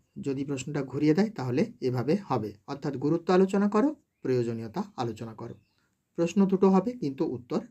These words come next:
একটাই হবে। আসছি পরের প্রশ্ন, দু নম্বর প্রশ্নে আসছি, নারী ইতিহাস চর্চার গুরুত্ব আলোচনা করো। চার নম্বরের জন্য ইম্পর্ট্যান্ট। প্রশ্নটা যদি ঘুরিয়ে দেয় বা একটু এদিক সেদিক করে দেয় তাহলে কীরকম হতে পারে? নারী ইতিহাস চর্চার বৈশিষ্ট্য ও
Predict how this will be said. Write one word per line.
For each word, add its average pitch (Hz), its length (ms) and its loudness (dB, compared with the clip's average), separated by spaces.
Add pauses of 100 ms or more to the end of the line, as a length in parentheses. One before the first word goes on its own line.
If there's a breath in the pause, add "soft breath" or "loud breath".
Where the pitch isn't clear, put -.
(160)
একটাই 127 320 -8
হবে। 104 220 -12 (600 loud breath)
আসছি 147 280 -6
পরের 151 260 -2
প্রশ্ন, 143 340 -6 (960)
দু 175 120 4
নম্বর 135 260 0
প্রশ্নে 127 320 -6
আসছি, 196 540 -6
নারী 170 400 4
ইতিহাস 170 340 -2
চর্চার 151 340 -6
গুরুত্ব 143 480 -4
আলোচনা 117 400 -6
করো। 110 240 -14 (760)
চার 160 180 4
নম্বরের 160 320 2
জন্য 156 300 0
ইম্পর্ট্যান্ট। 127 580 -8 (720)
প্রশ্নটা 202 400 2
যদি 170 220 2
ঘুরিয়ে 165 380 2
দেয় 151 280 0
বা 139 120 0
একটু 135 280 -2
এদিক 165 300 0
সেদিক 143 260 -4
করে 127 220 -2
দেয় 151 140 -2
তাহলে 185 320 4
কীরকম 151 340 -2
হতে 123 220 -6
পারে? 117 220 -14 (680 loud breath)
নারী 175 340 6
ইতিহাস 196 320 4
চর্চার 151 320 -4
বৈশিষ্ট্য 151 680 -2
ও 160 180 0